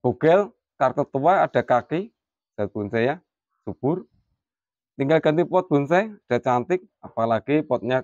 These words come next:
keramik, taruh di atas meja, tambah lebih cantik, sahabat bonsai ya. Dan selanjutnya ini ki besi ondrok, ini mame, biar rame di rumah ya,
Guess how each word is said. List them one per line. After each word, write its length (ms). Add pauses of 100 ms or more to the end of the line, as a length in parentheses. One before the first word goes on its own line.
keramik, 560
taruh 240
di 400 (320)
atas 320
meja, 400 (300)
tambah 380
lebih 240
cantik, 320 (460)
sahabat 160
bonsai 260
ya. 80 (400)
Dan 240
selanjutnya 560
ini 400
ki 240
besi 320
ondrok, 540 (1200)
ini 300
mame, 580 (400)
biar 240
rame 320
di 100
rumah 300
ya, 140